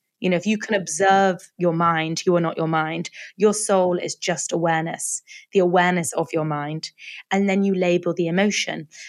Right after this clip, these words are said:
And a study at U C L A University found participants who were able to label an emotion actually saw a reduction in activity in the emotional center of the brain. So science has proven that just by labeling, that's why I like to call a friend and say,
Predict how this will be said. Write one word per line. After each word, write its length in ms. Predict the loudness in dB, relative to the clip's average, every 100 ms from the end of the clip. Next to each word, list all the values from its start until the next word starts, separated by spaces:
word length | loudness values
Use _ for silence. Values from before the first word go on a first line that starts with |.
| -2
And 100 | 0
a 40 | 0
study 420 | 2 2 4 2
at 180 | 0 -2
U 140 | -2
C 220 | 0 0
L 160 | 2 2
A 120 | 0
University 840 | -2 -2 0 0 0 -2 -2 -2 -6 -18 -18 -6 0
found 380 | 2 2 -2
participants 680 | -4 -2 -2 -4 -2 -2 -2
who 180 | -2 0
were 60 | 2
able 280 | 0 0
to 180 | -4 -4
label 580 | 0 0 2 2 0 0
an 100 | 0
emotion 640 | 0 0 0 -2 -6 -8 -10 -14 -6
actually 360 | -4 -4 -2 -2
saw 180 | 0 0
a 140 | 0
reduction 840 | -2 -2 -2 -2 -4 -2 0 -2 -4
in 120 | -6 -6
activity 520 | -6 -4 -4 -2 -2
in 80 | -2
the 80 |
emotional 420 | 0 0 0 -2 -4
center 340 | -4 -4 -6
of 80 | -6
the 100 | -2
brain. 420 | 0 0 0 -6 -12 -18 -6
So 140 | 0
science 340 | 2 2 0 -2
has 120 | -8
proven 600 | -4 -4 -2 -2 -2 -2
that 120 | -4 -4
just 180 | -4
by 160 | 0 2
labeling, 600 | 4 4 2 2 -2 0
that's 200 | -2 0
why 100 | 2
I 20 |
like 160 | 2 -2
to 100 | -4
call 160 | -2
a 80 | -2
friend 320 | 0 0 2
and 140 | -2 -2
say, 300 | -4 -4